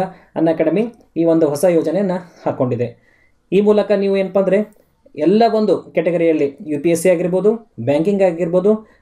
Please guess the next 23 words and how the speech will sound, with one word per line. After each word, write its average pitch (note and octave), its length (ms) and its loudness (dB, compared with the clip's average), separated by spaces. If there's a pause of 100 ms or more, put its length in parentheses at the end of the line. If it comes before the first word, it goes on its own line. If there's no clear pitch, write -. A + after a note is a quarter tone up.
ರೈಲ್ವೆ D#3 300 4
ಎಕ್ಸಾಮ್ಸ್ F3 340 -2
ಆಗಿರ್ಬೋದು, E3+ 460 0
ಕೆ - 380 -2
ಪಿ E3+ 140 0
ಎಸ್ F#3 120 2
ಸಿ F#3+ 60 2
ಎಕ್ಸಾಮ್ಸ್ E3+ 360 -2
ಆಗಿರ್ಬೋದು E3 640 -2
ಮತ್ತು D#3+ 200 0
ಟಿ E3+ 160 -4
ಇ F3+ 60 -4
ಟಿ F3 100 0
ಆಗಿರ್ಬೋದು, C3 460 -4 (360)
ಎಲ್ಲದಕ್ಕೂ A3 460 2
ಕೂಡ A3+ 220 2 (360)
ಏನಪ್ಪ F3 200 -2
ಅಂದ್ರೆ F#3 160 0
ಮನೆಯಲ್ಲೇ F#3 400 2
ಕುತ್ಕೊಂಡು F#3 400 -2
ನೀವು F3 160 -2
ಏನ್ E3 120 2
ಮಾಡ್ಬೋದು, F3 600 0